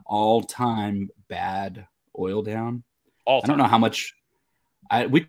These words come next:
Speaker 1: talked about it a lot, but I don't know, I still don't know if we did a good enough job of, like, explaining that to our fans, you know, like, that was bad. <laughs> That's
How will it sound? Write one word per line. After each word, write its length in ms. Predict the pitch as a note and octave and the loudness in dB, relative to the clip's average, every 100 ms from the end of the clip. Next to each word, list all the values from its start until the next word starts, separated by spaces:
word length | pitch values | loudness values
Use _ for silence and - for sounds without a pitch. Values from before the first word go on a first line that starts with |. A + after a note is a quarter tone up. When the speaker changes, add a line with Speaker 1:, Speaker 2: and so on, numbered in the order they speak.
| - | 0
Speaker 1:
talked 300 | - B2 - | 2 4 6
about 260 | C3 C3+ | 10 10
it 60 | B2+ | 10
a 20 | |
lot, 320 | G#2+ G#2 A#2+ | 6 6 4
but 80 | A2+ | 4
I 60 | A#2 | 2
don't 100 | C#3 | 4
know, 260 | B2+ A#2 - | 4 0 -2
I 80 | A2+ | -6
still 200 | - C#3+ | 0 2
don't 160 | B2 | 2
know 160 | A2+ A#2 | 2 0
if 100 | A2 | 0
we 80 | A2 | 0
did 160 | A#2 | 0
a 40 | B2+ | 0
good 160 | - | -2
enough 220 | G#2+ A2 - | -2 -2 -4
job 400 | G2 G2 G#2 F#2+ | -6 -2 -2 -2
of, 120 | F#2 | -4
like, 200 | F2 E2+ | -4 -6
explaining 540 | - - - F#2+ G2+ | -12 -14 -8 -4 -2
that 200 | G2+ G#2 | -2 -4
to 120 | - | -6
our 100 | F2 | -8
fans, 640 | - F#2+ F#2+ G#2+ A2 - - _ | -8 -10 -8 -8 -8 -12 -20 _
you 100 | G#2+ | -8
know, 220 | G#2 G#2 G2+ | -6 -6 -8
like, 200 | D2 - _ _ _ _ _ _ _ _ _ _ _ | -12 -14 _ _ _ _ _ _ _ _ _ _ _
that 60 | - | -14
was 120 | C4+ | -12
bad. 400 | - A2 G#2+ - - | -12 -12 -12 -16 2
<laughs> 80 | |
That's 120 | A3+ | 4